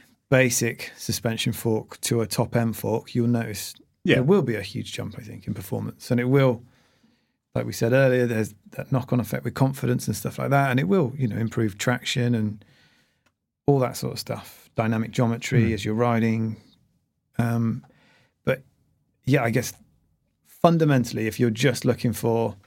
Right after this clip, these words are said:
Speaker 1: something that's gonna help you perform better, ride faster, whatever it might be,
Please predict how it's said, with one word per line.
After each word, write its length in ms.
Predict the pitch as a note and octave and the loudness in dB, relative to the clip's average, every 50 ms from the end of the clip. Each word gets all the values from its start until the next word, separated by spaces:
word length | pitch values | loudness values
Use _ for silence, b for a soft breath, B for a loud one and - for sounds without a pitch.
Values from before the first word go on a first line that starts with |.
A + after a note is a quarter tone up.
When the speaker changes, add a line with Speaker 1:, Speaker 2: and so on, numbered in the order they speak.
| _ _ _ _ _ _ _ _ _ _ _ _ _ _ _ | _ _ _ _ _ _ _ _ _ _ _ _ _ _ _
Speaker 1:
something 480 | - - - C3+ C3 C3+ - B2+ B2 | -2 2 2 2 2 0 0 0 0
that's 140 | A#2+ A#2 - | 0 0 -2
gonna 200 | - B2 A#2 A2+ | -2 -2 0 0
help 440 | - - - B2 A#2+ B2 - - - | 0 0 0 0 0 0 -4 -4 -2
you 340 | A#2+ A#2 A#2 A2+ A2+ A2+ A2 - - _ _ _ _ _ _ _ _ _ _ _ _ _ _ _ _ _ _ _ _ _ _ _ _ - | 0 2 2 2 0 0 -2 -6 -12 _ _ _ _ _ _ _ _ _ _ _ _ _ _ _ _ _ _ _ _ _ _ _ _ -8
perform 300 | G2+ - - C3 B2 A2+ | -6 -2 0 2 2 2
better, 280 | A2+ A#2 A#2+ A2+ A2 | 2 2 2 0 0
ride 240 | A2 A2+ A2+ A2+ G#2+ | 0 2 0 0 0
faster, 420 | - - G#2+ G#2+ G#2+ - - A2+ G#2+ | -2 -2 -2 -2 -2 -4 -4 -4 -2
whatever 280 | G#2+ G#2+ A2+ A2 A2 | -2 -2 -4 -4 -4
it 40 | A2+ | -4
might 180 | A2 A2+ A#2 A2 | -4 -4 -4 -4
be, 360 | A#2 A2+ A2+ A2+ A#2 A2+ | -4 -4 -4 -4 -6 -8